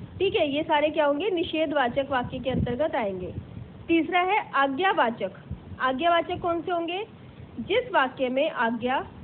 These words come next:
अनुमति, विनय या अनुरोध का बोध हो, उसे आज्ञावाचक वाक्य कहते हैं। मतलब, जिसमें आज्ञा मांगी जाए, अनुमति मांगी जाए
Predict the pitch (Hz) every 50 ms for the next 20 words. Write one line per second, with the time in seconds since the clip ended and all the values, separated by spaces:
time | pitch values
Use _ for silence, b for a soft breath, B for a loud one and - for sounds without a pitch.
0 | - - 262 254 262 262 262 254 247 240 - 269 285 330 440 - - - - -
1 | 233 220 269 269 262 262 254 262 302 - - - - 247 302 359 339 - - 285
2 | 294 302 320 311 330 349 403 440 - - 440 392 285 254 240 226 208 214 247 233
3 | 254 302 - - 269 247 - 392 - - - 254 254 262 247 320 339 320 294 247
4 | 226 226 - 302 359 349 - 302 247 220 214 - 294 294 294 262 214 196 - 214
5 | 214 226 247 247 320 320 285 302 277 - 339 415 - - 277 262 254 247 294 302
6 | 302 294 277 277 262 294 254 285 277 285 302 311 302 - 277 262 269 277 277 277
7 | 269 311 302 294 277 269 262 277 277 247 269 269 277 320 -